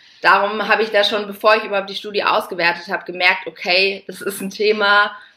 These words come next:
Viele Frauen sind da irgendwie verzweifelt oder auch gerade Trainer.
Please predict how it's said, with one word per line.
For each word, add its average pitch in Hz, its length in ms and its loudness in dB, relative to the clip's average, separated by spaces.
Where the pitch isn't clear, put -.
Viele 208 260 -4
Frauen 190 540 2
sind 190 200 -4
da 190 120 4
irgendwie 185 440 -2
verzweifelt 185 600 0
oder 170 220 2
auch 156 180 0
gerade 175 280 0
Trainer. 208 600 0